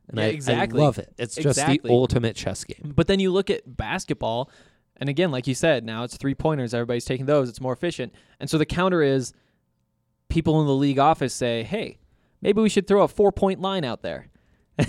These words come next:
Speaker 2: It's just like, like, that's how they go about it, because there isn't just that natural ebb and flow that there always is with football. And it just seems like, w-, I mean, football, it's a chess match,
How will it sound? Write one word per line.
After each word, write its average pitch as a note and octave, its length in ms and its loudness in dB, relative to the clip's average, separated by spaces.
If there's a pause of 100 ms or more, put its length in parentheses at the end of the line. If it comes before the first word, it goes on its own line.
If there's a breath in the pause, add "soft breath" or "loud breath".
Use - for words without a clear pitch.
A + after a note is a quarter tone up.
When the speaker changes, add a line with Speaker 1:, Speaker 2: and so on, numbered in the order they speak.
(160)
Speaker 2:
It's G#3 280 6
just G#3+ 160 4
like, G3+ 200 0
like, E3+ 160 0
that's E3+ 280 -2
how E3+ 240 0
they D3 200 -4
go D#3+ 120 2
about E3 180 0
it, C#3 60 -6
because C#3+ 240 -2
there D3+ 160 2
isn't D#3 180 -2
just D#3+ 240 -6
that C#3 200 -2
natural C#3 680 -8 (1500 soft breath)
ebb D#3 220 -4
and D3 220 -2
flow D#3 340 4
that C3 140 -2
there C3 100 -2
always C3+ 280 -2
is C3+ 200 -6
with B2 140 -6
football. B2 500 -2 (400 soft breath)
And D3+ 120 2
it D3+ 60 0
just - 200 -2
seems F#3 180 -2
like, F3 180 -2
w-, E3 240 -10
I - 40 0
mean, F#3 120 4
football, F3+ 560 4
it's - 260 -4 (840 soft breath)
a D3 80 0
chess F3 320 0
match, A#2 420 -8